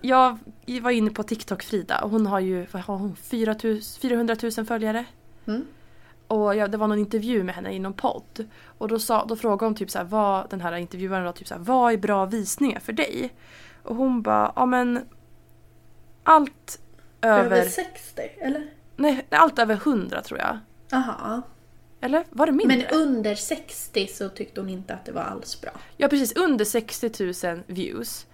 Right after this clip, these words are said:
Speaker 1: för henne med fyrahundratusen följare. Det tyckte
Speaker 2: Mm.
Speaker 1: hon var så här, ah, inte jättebra. Eh, men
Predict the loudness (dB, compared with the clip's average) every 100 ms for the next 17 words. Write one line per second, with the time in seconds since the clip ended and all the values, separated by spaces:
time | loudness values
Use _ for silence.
0 | -10 2 2 4 2 2 0 -4 0 2
1 | 4 2 2 -2 0 0 0 -2 0 0
2 | 4 2 2 -2 -8 0 2 4 0 2
3 | 2 4 2 4 8 10 10 4 -6 -6
4 | -2 -2 -2 -4 -6 0 0 -2 -10 -20
5 | -20 -20 -20 -20 -4 0 2 0 -6 -12
6 | -20 -20 -20 -4 -2